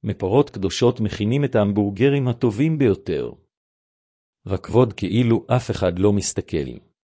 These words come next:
שיר כאילו אף אחד לא שומע. אהוב כאילו מעולם לא נפגעת,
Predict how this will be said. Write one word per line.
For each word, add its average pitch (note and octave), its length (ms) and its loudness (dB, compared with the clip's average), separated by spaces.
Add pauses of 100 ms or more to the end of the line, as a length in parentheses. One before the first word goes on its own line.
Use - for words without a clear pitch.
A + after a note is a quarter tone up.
(680)
שיר C#3 360 0
כאילו G#2 500 -2 (100)
אף - 140 -4
אחד G2 300 0
לא F#2+ 160 2
שומע. F2 460 -4 (1080)
אהוב D#3+ 320 2
כאילו G#2 340 0
מעולם A2 500 2
לא B2+ 160 2
נפגעת, F2+ 680 -4